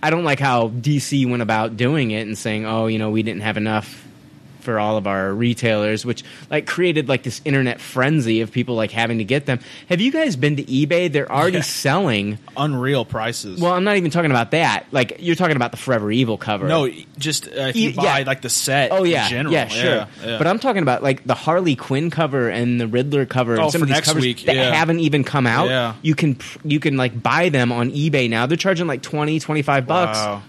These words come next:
Speaker 1: for a comic that hasn't even come out
Speaker 2: Not
Speaker 1: that you could
Speaker 2: yet.
Speaker 1: go to the store and get. They're,
Speaker 2: Yeah.
Speaker 1: they're claiming that it's already sold out.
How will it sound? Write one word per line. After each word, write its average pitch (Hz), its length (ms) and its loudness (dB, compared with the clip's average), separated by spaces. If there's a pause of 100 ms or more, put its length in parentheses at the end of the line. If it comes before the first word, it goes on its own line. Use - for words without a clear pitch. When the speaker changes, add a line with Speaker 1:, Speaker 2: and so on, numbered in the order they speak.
Speaker 1:
for 175 120 2
a 151 40 2
comic 180 340 0
that 165 100 2
hasn't 156 180 2
even 147 140 0
come 156 160 0
out 175 140 0
Speaker 2:
Not 113 60 -6
Speaker 1:
that - 60 2
you 139 60 0
could 110 60 -4
Speaker 2:
yet. 143 80 -4
Speaker 1:
go 160 100 2
to 135 60 0
the 127 40 0
store 143 240 -2
and 120 120 0
get. 147 220 0 (220)
They're, 160 160 0
Speaker 2:
Yeah. - 80 -4
Speaker 1:
they're 165 140 4
claiming 185 460 2
that 127 120 0
it's - 140 -6
already 131 160 2
sold 123 160 -6 (100)
out. 107 300 0